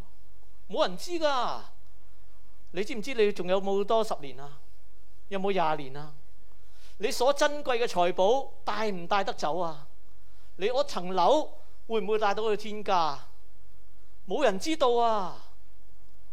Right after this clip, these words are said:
你去咗英國，去咗邊度，會唔會轉頭死咗㗎？你原本想見嘅老人家見唔見到啊？冇人知道啊。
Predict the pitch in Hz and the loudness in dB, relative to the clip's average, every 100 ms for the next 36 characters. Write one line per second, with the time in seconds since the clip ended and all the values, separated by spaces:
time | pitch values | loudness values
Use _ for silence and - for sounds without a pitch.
0 | - - - 226 247 262 277 302 311 285 | -2 -2 -2 -2 0 0 0 -2 -2 2
1 | 254 254 - 254 262 202 190 220 208 208 | 4 2 0 -2 -2 -2 0 2 4 2
2 | - - - - 226 233 269 202 175 185 | 0 -2 -2 -2 0 -2 0 0 2 0
3 | 269 233 220 208 185 170 - - - - | 0 0 0 0 -2 -2 -4 -2 -2 -2
4 | - 247 226 202 285 269 269 254 262 247 | -2 -2 -2 -2 -2 -2 -2 -4 -2 0
5 | 247 208 185 180 202 214 214 180 220 196 | 0 0 -2 -2 -2 -2 -2 0 0 0
6 | 170 - - - - - 196 294 214 339 | -2 -2 -2 -2 -2 -2 0 0 0 0
7 | 311 269 247 226 180 127 | 0 2 2 0 0 -2